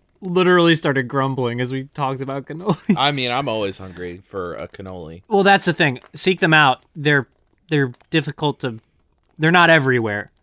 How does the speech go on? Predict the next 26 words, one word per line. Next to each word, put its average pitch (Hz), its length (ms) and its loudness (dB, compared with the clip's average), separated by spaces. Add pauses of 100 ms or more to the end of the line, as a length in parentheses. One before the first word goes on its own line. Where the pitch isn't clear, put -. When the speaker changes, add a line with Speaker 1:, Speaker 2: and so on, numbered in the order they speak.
(220)
Speaker 1:
But 160 200 0 (220)
when 160 400 2
the 160 120 2
opportunity 165 600 2
presents 135 460 -2
itself, - 560 -8 (160)
do 143 100 -2
you 135 60 0
Speaker 2:
Mm-hmm. 127 60 -2
Speaker 1:
gravitate 139 640 -2
towards 135 400 -6
the 143 60 -4
cannoli? 151 380 -10 (1000)
Speaker 2:
If 151 220 -2
presented 180 840 -2
an 135 140 -8
option 139 460 -4
between 127 360 -10
a 117 40 -6
cannoli 123 840 -2 (200)
and 110 400 -6
a 104 80 -6
different 107 480 -10
dessert, 90 480 -10 (760)
there 113 420 -2
are 113 600 2